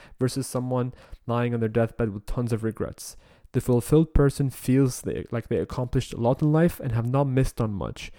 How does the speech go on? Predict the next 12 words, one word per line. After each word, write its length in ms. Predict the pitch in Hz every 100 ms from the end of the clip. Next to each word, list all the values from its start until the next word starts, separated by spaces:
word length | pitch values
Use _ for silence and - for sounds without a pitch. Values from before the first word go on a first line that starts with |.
| - - -
The 100 | -
unfulfilled 680 | 123 165 190 160 - 131 123
feels 340 | - 151 139 120
like 140 | 117
they 80 | 117
haven't 260 | 127 156
truly 220 | 143 160 143
lived 300 | 131 127 - -
to 100 | 117
their 140 | 113
true 200 | - 123
potential. 560 | - - 98 - 60